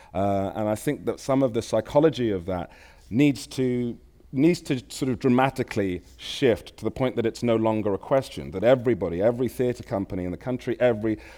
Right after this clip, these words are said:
person who is a theatre goer, every, is demanding and wanting diversity and to have different experiences and different voices. I think it's,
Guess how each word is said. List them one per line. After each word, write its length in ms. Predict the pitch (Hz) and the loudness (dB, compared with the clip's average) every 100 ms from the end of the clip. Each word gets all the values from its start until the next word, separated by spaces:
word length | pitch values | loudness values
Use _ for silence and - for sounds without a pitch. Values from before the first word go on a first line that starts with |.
| - | -6
person 500 | - 151 151 - 110 | 8 8 8 4 -2
who 120 | 110 | 0
is 80 | 104 | -2
a 40 | |
theatre 380 | 98 - 151 151 | -2 2 4 4
goer, 260 | 107 98 92 | 2 2 2
every, 440 | 120 123 110 113 104 - - | 4 2 2 -2 -2 -8 -8
is 240 | - 131 107 | 0 0 2
demanding 640 | 123 120 113 117 113 127 | 2 4 4 2 2 0
and 240 | - 117 110 | 0 0 0
wanting 720 | 104 104 - 107 107 117 - 90 | 0 0 -2 -4 -4 -6 -10 0
diversity 880 | 117 113 92 101 92 - 101 107 104 | 6 6 6 2 0 -6 -4 -2 -2
and 300 | 107 110 104 | -2 -4 -6
to 180 | - | -8
have 240 | 107 107 95 | -2 -2 0
different 300 | 113 - 107 | -2 -2 -6
experiences 560 | - - 107 92 104 | -6 -4 -4 -4 -6
and 100 | 104 | -4
different 320 | 92 98 101 90 | -6 -6 -8 -2
voices. 460 | 123 147 - 78 | -2 -2 -8 -8
I 80 | 85 | -8
think 280 | - 104 - | -6 -6 -6
it's, 280 | 92 - | -10 -12